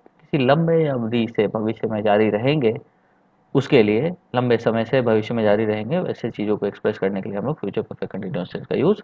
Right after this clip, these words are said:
करते हैं। कभी-कभी इसमें period of time और point of time का भी यूज़ करते आए हैं, जैसे कि हम लोग, अ, present perfect continuous tense में पढ़े थे या past perfect continuous टेंस में पढ़े थे। फ़र्क क्या है इसमें कि point of time एक होता है, ठीक है, point of time होता है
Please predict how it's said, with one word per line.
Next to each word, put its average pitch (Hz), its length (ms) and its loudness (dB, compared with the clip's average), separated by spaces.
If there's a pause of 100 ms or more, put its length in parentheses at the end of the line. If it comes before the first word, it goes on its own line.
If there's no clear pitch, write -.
करते - 220 -8
हैं। - 120 -10
कभी-कभी 156 340 4
इसमें 165 180 0
period 131 300 2
of 127 160 2
time 135 120 2
और 131 240 -4
point 120 160 -4
of - 80 -12
time - 160 -4
का - 100 -4
भी 123 120 -4
यूज़ 127 180 -4
करते 131 280 0
आए 120 160 4
हैं, 113 100 0
जैसे 113 240 2
कि 117 80 -2
हम 113 140 0
लोग, 120 200 2 (460)
अ, 113 60 6
present 113 360 4
perfect 113 260 2
continuous 107 400 -2
tense 110 160 -4
में 110 80 -6
पढ़े 101 200 2
थे 107 120 0
या 107 120 2
past 104 240 2
perfect 104 260 -4
continuous 101 380 -4 (380)
टेंस 101 140 -2
में 101 60 -2
पढ़े 92 140 -2
थे। 110 120 -8
फ़र्क 165 300 0
क्या 139 240 4
है 127 220 2 (220)
इसमें 127 280 -4 (1600)
कि 170 60 2
point 156 380 4
of 165 80 4 (120)
time 165 240 2
एक 160 100 0
होता 160 240 2
है, 165 160 -2 (240)
ठीक 151 180 -2
है, - 160 -6 (340)
point 131 220 0
of 131 60 0
time 135 220 -4
होता 135 240 -6
है 131 80 -6